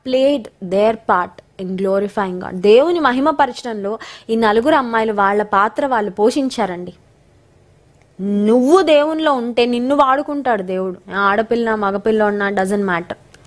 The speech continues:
నీకు ఆశ ఉంటే, "అయ్యా, నీ సంఘము క్షేమాభివృద్ధి పొందాలి ప్రవ్వా, నన్ను వాడుకో" అని నువ్వు దేవుణ్ణి అడిగితే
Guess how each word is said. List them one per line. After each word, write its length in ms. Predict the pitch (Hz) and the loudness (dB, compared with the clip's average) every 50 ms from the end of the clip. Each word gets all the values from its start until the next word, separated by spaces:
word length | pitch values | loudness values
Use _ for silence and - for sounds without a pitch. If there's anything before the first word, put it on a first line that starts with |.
| _ _ _ _ _ _ _ _ _ _ - | _ _ _ _ _ _ _ _ _ _ 0
నీకు 200 | 220 214 208 208 | 2 2 2 2
ఆశ 280 | 196 196 208 208 - | 2 2 0 0 -2
ఉంటే, 280 | 226 208 190 185 - - - _ _ _ _ _ _ _ _ _ _ _ - - - | -4 -4 -4 -6 -10 -14 -18 _ _ _ _ _ _ _ _ _ _ _ -10 -4 0
"అయ్యా, 260 | 202 214 233 247 247 | 2 4 4 4 2
నీ 220 | 233 233 262 285 302 | 0 -2 -2 -2 0
సంఘము 500 | - - 294 240 247 269 330 359 403 427 | 0 0 0 0 0 0 0 0 0 -2
క్షేమాభివృద్ధి 760 | 415 - - 320 262 269 285 320 330 302 311 320 294 233 285 | -4 -2 2 2 2 4 4 2 2 2 0 -2 -4 -4 -4
పొందాలి 440 | 226 247 220 208 220 247 269 269 254 | -2 -2 -2 0 0 0 0 0 -2
ప్రవ్వా, 420 | - - 214 190 180 180 180 180 190 _ _ _ _ _ _ _ _ _ _ _ _ 220 | -4 -8 -8 -8 -8 -10 -14 -16 -16 _ _ _ _ _ _ _ _ _ _ _ _ -4
నన్ను 220 | 226 233 233 226 | -4 -2 -2 0
వాడుకో" 420 | 214 202 196 214 247 285 - 349 311 | 2 2 2 2 0 0 -2 -2 0
అని 140 | 302 285 | 0 0
నువ్వు 160 | 262 247 226 220 | -2 -2 -2 0
దేవుణ్ణి 320 | 220 220 240 269 277 254 | 2 2 2 2 0 0
అడిగితే 560 | 226 220 226 226 - 240 220 202 202 220 220 | 0 0 -2 0 0 0 0 2 0 -4 -6